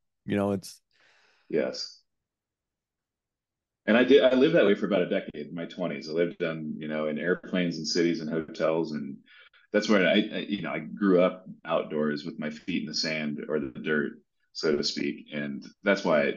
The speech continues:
Speaker 2: I live where I live now. And I, I'm building this business that I'm building because it really does facilitate more people to be able to do that thing. And on ground that is stewarded by people who've been doing it for generations. You wanna talk about sustainability,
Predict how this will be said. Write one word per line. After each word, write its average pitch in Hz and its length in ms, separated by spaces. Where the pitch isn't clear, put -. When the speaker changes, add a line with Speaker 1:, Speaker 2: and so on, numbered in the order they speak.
Speaker 2:
I 80 100
live 76 200
where 76 180
I 73 80
live 76 220
now. 80 240
And 76 300
I, 78 80
I'm 76 160
building 87 380
this 76 200
business 76 420
that 78 100
I'm 69 140
building 76 280
because 78 380
it 78 120
really 80 220
does 73 600
facilitate 85 960
more 92 300
people 87 420
to 78 80
be 80 80
able 78 180
to 73 140
do 80 240
that 73 300
thing. - 300
And 110 140
on 104 180
ground 95 440
that 87 100
is - 240
stewarded 95 320
by 78 140
people 95 340
who've 85 140
been 76 160
doing 87 220
it 85 140
for 80 120
generations. 80 760
You 85 80
wanna 82 140
talk 92 240
about 80 160
sustainability, 87 1120